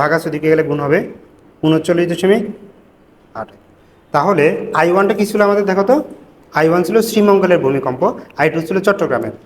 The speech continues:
তার মানে শ্রীমঙ্গলের ভূমিকম্প চট্টগ্রামের ভূমিকম্পের এত গুণ, ঠিক আছে? সুতরাং শ্রীমঙ্গলের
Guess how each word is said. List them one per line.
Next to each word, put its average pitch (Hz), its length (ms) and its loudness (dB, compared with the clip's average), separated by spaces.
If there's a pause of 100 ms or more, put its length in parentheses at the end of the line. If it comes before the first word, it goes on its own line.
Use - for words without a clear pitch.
(320)
তার 180 160 2
মানে 190 120 2 (200)
শ্রীমঙ্গলের 233 640 4
ভূমিকম্প 175 400 2 (480)
চট্টগ্রামের 202 560 2
ভূমিকম্পের 180 420 2 (140)
এত 160 180 -6
গুণ, 110 120 -12 (360)
ঠিক 160 160 2
আছে? 262 100 -2 (1900)
সুতরাং 143 340 0 (4000)
শ্রীমঙ্গলের 151 920 -2